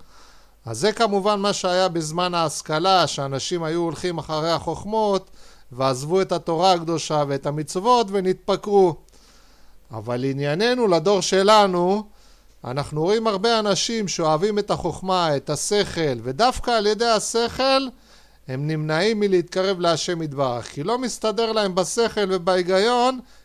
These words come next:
איך זה יכול להיות כל העניינים של האמונה, של התורה והמצוות. אז אם זה לא מסתדר להם בשכל, אז הם כביכול לא חוזרים בתשובה ולא מתקרבים להשם יתברך.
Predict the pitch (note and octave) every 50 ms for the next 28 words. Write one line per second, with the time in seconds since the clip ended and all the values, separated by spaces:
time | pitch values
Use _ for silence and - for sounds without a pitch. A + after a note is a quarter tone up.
0 | - - F3+ A3 A#3+ A#3 - A3+ F#3+ G#3 G#3 G3+ F#3 - - G#3 A3 G#3+ G#3 G#3
1 | G#3 G#3 A3+ B3 C4+ C#4 C#4 - - - - - - _ _ _ - - A3 A#3
2 | A3+ A3 G#3+ G3 G3 G3+ G3 G#3 G#3 - - F#3+ F#3 F3+ E3+ E3+ E3+ E3 F3 F#3+
3 | F#3+ F#3+ F3+ E3 - - E3 D#3+ D#3 D#3 F#3 F3+ F3+ F#3 F3+ E3 E3+ E3 E3 E3+
4 | E3+ D#3+ - - G#3 A#3+ A#3 A#3 A#3+ B3+ C4 - - - - - - - - -
5 | - A#2 A2 A2+ D3+ G#3+ G#3+ G3 G#3+ G#3+ G#3+ A3 A3 G#3 G3+ - G#3+ G#3 G3 A3+
6 | G#3+ A3+ A3 A3 G#3+ G#3+ A3+ A3 - - C#4+ C4+ B3 - B3+ B3 A3 G#3 F#3+ F3+
7 | G#3+ A3 G3+ - A3 G3+ F#3 G#3 G3+ - - A3+ A#3 A3+ A3 G#3+ A3 G#3 - G#3+
8 | F#3+ F#3 G3+ G3+ G3 G3 F#3 - - F#3+ F3+ G#3 A3+ A3 F#3+ G3 F#3+ G3 F#3 F#3+
9 | F#3 - F#3+ F3 E3+ F#3 F#3 F3+ F3 E3 D#3 C#3+ - - D#3+ C#3+ C#3 C3+ B2 A#2
10 | A2 G#2+ G#2+ A2 C3+ - - -